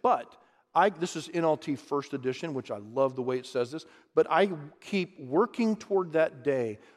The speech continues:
when I will finally be all that Christ Jesus saved me for and wants me to be." I have that on my journal. It's, I have a leather journal, big one, two of them, one for spiritual stuff and one for work. And, and I have on that scripture, Philippians three twelve.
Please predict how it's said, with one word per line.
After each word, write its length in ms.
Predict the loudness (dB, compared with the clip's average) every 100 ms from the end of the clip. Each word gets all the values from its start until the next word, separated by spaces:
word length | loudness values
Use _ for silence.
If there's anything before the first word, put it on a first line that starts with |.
| -6
when 120 | 0
I 120 | 2
will 140 | 0 -2
finally 520 | -4 -2 0 0 -2
be 320 | -2 -2 -4
all 260 | -4 -4 -2
that 120 | -4
Christ 400 | -4 -6 -6 -10
Jesus 320 | -8 -6 -8
saved 320 | -4 -4 -2
me 100 | -6
for 380 | -8 -8 -6 -6
and 140 | -8
wants 280 | -8 -10 -8
me 80 | -10
to 100 | -8
be." 280 | -10 -14 -16 _ _ _ _ _ _ _ _ _ _ _ _ _ _ _ _ _
I 100 | 2
have 120 | 4
that 100 | 4
on 120 | 4
my 100 | 2
journal. 360 | -2 -2 -2 -2
It's, 100 | -4
I 160 | -4 -2
have 100 | -2
a 40 |
leather 340 | 0 0 0
journal, 360 | -2 -4 -2 -2
big 200 | -2 -4
one, 200 | -4 -6
two 180 | -2 2
of 80 | 2
them, 160 | 0 -6 -16 -20 _
one 220 | -2 -2
for 120 | -4
spiritual 420 | -8 -2 -2 -2
stuff 200 | 0 0
and 160 | 0 -2
one 140 | -2
for 200 | -2 -4
work. 360 | -2 0 0 -2 -16 _ -6
And, 180 | -6 -4
and 100 | -2
I 100 | 0
have 200 | 2 2
on 140 | 2
that 160 | 0 -2 -8 _ _
scripture, 400 | -12 -6 -4 -4 -8
Philippians 480 | -4 -4 -4 -6 -6
three 160 | -10
twelve. 340 | -6 -6 -6